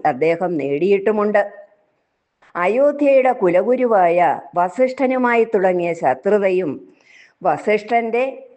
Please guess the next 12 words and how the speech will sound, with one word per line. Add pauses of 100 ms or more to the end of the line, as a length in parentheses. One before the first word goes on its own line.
തപശക്തിയുടെ
മുമ്പിൽ
പരാജിതനായതുമായിരുന്നു (340)
രാജപദവി
ഉപേക്ഷിച്ച് (200)
തപസ്
ചെയ്യാൻ
അദ്ദേഹത്തിന്
പ്രേരണയായത്. (1300)
ത്രിശങ്കു
സ്വർഗം
എന്ന്